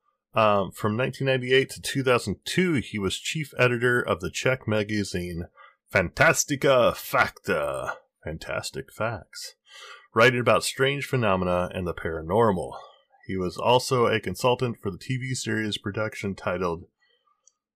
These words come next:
Zahadi Amasteria, Enigmas and Mysteries, between nineteen ninety-eight and two thousand. In the early two thousands, he suffered from heart problems but recovered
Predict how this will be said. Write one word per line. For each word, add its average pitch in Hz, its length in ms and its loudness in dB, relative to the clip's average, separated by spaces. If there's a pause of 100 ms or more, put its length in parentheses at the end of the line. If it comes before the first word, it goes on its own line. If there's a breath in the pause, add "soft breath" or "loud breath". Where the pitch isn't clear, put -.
(140)
Zahadi 123 600 0 (320 loud breath)
Amasteria, 80 1120 -4 (100)
Enigmas 92 880 -2 (120)
and 80 300 -8
Mysteries, - 1080 -10 (500 soft breath)
between 85 320 -4
nineteen 95 320 -2
ninety-eight 87 500 -2 (180)
and - 140 -16
two 82 160 -8
thousand. - 500 -8 (1300 soft breath)
In 107 120 0
the 117 160 2
early 156 420 0
two 156 260 -8
thousands, 135 560 2
he 85 140 -6
suffered 110 360 -2
from 90 220 -4
heart 123 260 0
problems 123 400 0
but 98 140 -4
recovered 113 640 0